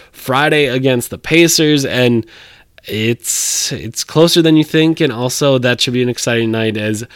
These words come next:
the Bucks officially open up Fiserv Forum. So that'll all be coming at you next week, and then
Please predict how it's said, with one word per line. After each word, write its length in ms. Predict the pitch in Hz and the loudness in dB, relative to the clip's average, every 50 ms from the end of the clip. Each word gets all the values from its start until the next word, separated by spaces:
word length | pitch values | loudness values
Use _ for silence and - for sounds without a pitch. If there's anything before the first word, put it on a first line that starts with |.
| - - - | -20 -20 -8
the 140 | - 127 123 | -6 -4 -2
Bucks 320 | 117 120 120 120 - - - - | 0 -2 -2 -2 -4 -6 -8 -6
officially 920 | - 131 131 - - - 190 190 180 - - 175 156 131 120 110 107 107 - - - | -4 -2 -2 -2 0 2 4 4 4 4 4 4 4 4 4 2 0 -2 -6 -8 -4
open 380 | 135 135 131 127 - 135 127 | 0 0 0 0 0 0 0
up 240 | 120 113 107 - - - - - - _ | 0 -2 -2 -6 -8 -14 -20 -20 -20 _
Fiserv 640 | - - - 104 107 110 104 - - 113 107 101 - | -14 -8 -6 -4 -2 -2 -2 -2 -2 -2 -2 -4 -4
Forum. 360 | - 104 95 92 92 87 90 | -6 -6 -6 -6 -6 -6 -6
So 200 | - - 117 107 | -4 -4 -4 -2
that'll 480 | 107 110 117 123 120 117 117 113 - _ | -2 -2 -2 -2 -2 -2 -4 -4 -8 _
all 280 | - 117 123 135 143 143 | -4 -2 0 2 2 2
be 320 | 139 139 135 131 127 127 | 2 2 2 2 0 -2
coming 320 | 131 - 135 135 135 131 127 | -4 -4 -2 0 0 2 2
at 240 | 123 123 120 - | 0 0 -2 -2
you 60 | 127 120 | -4 -2
next 280 | 117 113 110 - - | -2 -4 -4 -6 -4
week, 240 | 135 139 143 135 - | -2 -2 -2 -2 -4
and 240 | - 147 147 151 170 | -2 0 2 2 2
then 380 | 185 208 214 208 208 202 185 | 2 2 2 0 0 -2 -4